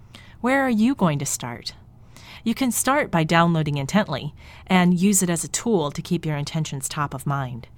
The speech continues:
You could also create a vision board for any area of your life and put it someplace where you'll see it regularly.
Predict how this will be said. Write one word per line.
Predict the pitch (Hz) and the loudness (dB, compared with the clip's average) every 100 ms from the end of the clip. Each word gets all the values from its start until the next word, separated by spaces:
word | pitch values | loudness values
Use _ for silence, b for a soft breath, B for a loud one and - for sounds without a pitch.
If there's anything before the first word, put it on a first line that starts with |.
| B B B | B B B
You | 233 | -2
could | 240 | 2
also | 233 254 - 208 202 | 4 4 2 2 0
create | 190 165 156 156 185 | -2 -2 0 0 -2
a | |
vision | 180 294 220 156 | -2 2 2 2
board | 127 120 | -2 -6
for | - 196 | -4 0
any | 185 233 220 | 2 2 2
area | 165 165 160 | 0 0 -2
of | 151 | -2
your | 156 | -4
life | 151 143 135 - B B | -4 -4 -6 -14 B B
and | 196 196 | 2 2
put | 247 | 0
it | 254 - | -2 -2
someplace | 190 190 190 180 180 - | 0 2 2 0 -2 -2
where | 170 | -2
you'll | 165 160 156 | -2 -2 -2
see | - 180 165 | 0 0 -2
it | 151 | -4
regularly. | 147 143 135 135 135 - | -6 -4 -6 -8 -8 -12